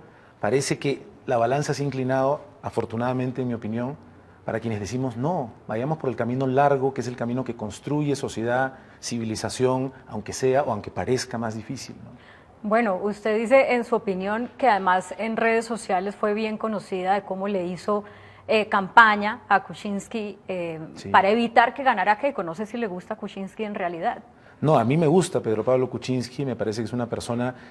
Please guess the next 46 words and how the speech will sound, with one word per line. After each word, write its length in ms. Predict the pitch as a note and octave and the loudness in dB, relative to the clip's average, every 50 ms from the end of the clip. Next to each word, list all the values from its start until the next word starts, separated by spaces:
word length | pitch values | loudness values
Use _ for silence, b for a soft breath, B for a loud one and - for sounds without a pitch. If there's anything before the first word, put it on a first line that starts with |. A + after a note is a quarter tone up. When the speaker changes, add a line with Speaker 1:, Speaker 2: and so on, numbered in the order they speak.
| B | B
Speaker 1:
quizás 240 | - A#2 G#2 C#3+ C3+ | -8 -4 -2 0 0
la 100 | D3+ C#3 | 2 0
persona 280 | - A#2 G#2+ C#3+ C#3+ C3+ | 0 -2 0 0 2 2
más 200 | C#3 D3+ D#3+ - | 4 2 2 2
preparada 480 | - C#3 C3 - A#2 A#2 B2 C3+ C3+ | 2 2 2 4 4 4 4 4 4
para 140 | - C3 A#2+ | 4 2 2
gobernar 400 | A2+ A2 A2 A2 G#2+ A#2 C3 C3 | 2 2 2 0 0 0 0 0
de 100 | C3 C3 | 0 -2
quienes, 300 | - - A2 G#2 G2+ - | 0 0 -2 -4 -4 -6
de 100 | A#2 G#2+ | -8 -8
quienes 240 | - - G#2+ A2 - | -4 -4 -4 -4 -2
se 100 | - A#2 | -4 -4
presentaron, 760 | - A2+ A2 - A2+ A2+ A2 - D3+ C#3+ B2 A#2 A2+ G#2 - | -2 -4 -2 -2 -2 0 4 6 6 6 6 2 -2 -4 -4
incluso 340 | A#2 A#2+ A#2 C3+ C#3 - C#3+ | -6 -4 -2 -2 -2 -2 -2
en 40 | A#2+ | -2
primera 300 | A#2+ A#2+ B2 B2 B2 B2 | -2 -2 0 2 2 4
vuelta. 360 | B2 C3 B2+ A2 - F#2 F#2 - B B B B B B B B B B | 4 4 2 2 -4 -8 -10 -12 B B B B B B B B B B
Pero 400 | - F3+ F#3+ F3+ F3+ F#3+ G3 - - | 8 8 10 10 10 8 8 6 4
el 160 | C#3 B2+ A#2+ | 2 4 6
énfasis, 540 | C3+ E3 F#3 F3+ F3+ F3+ E3 - - F3+ D#3+ | 6 6 4 4 4 2 2 2 -2 -4 -4
sin 200 | - C3 A#2+ A#2 | -2 -2 -2 -2
duda, 320 | A#2 C#3+ D#3+ D#3 D3 D3+ D3 | 0 2 2 4 4 4 4
viene, 400 | B2 C#3 D3 D3 C#3+ C#3+ D#3 D3+ | 2 2 0 2 2 0 0 -2
y 80 | B2+ | -2
creo 180 | - C#3 C#3+ C3+ | 2 2 4 4
que 60 | - | 4
es 100 | C3 - | 0 0
el 100 | C3+ B2 | 0 0
énfasis 260 | C3+ C3 D3+ C3+ B2+ | 0 0 0 -2 0
que 100 | - - | -2 -2
nos 160 | A2 A#2 - | -4 0 2
ha 60 | - C#3+ | 2 4
unido 400 | D#3 D#3 E3+ F#3+ F#3+ F3+ D3+ C3+ | 4 4 4 4 4 4 4 4
a 40 | |
esta 200 | C3+ - - D3+ | 2 2 0 -2
mitad 280 | C#3 B2+ B2 A#2+ - C#3+ | -2 -2 -2 -2 -2 0
más 220 | C#3+ C#3 B2+ - | 0 -2 -2 0
uno 260 | D#3+ E3+ E3 D3 C3+ A#2+ | 0 0 0 0 0 0
de 60 | A2 | -2
los 100 | A2 - | -4 -4
peruanos, 640 | - B2 A2 A#2+ B2 A#2+ A#2 A2+ A#2+ D#3 D#3 - - B B B B B B B B B B - | -4 -4 -2 0 0 0 0 -2 -4 -6 -8 -12 -16 B B B B B B B B B B 0
es 200 | B2+ C3 B2+ D3+ | 2 2 2 4
en 100 | D3+ D3+ | 2 2
el, 260 | C#3+ B2 A2+ A2 G2+ G2 | 2 0 -2 -4 -4 0
"Hey, 240 | B2 D#3 G3 F3 - | 2 2 2 2 0
protejamos 880 | C3+ B2 A2 - - - A#2+ C3 D#3+ F#3+ G#3 A3+ A3 - - - - | -4 -4 -4 -6 -4 0 0 2 2 2 0 0 -2 -8 -14 -16 -18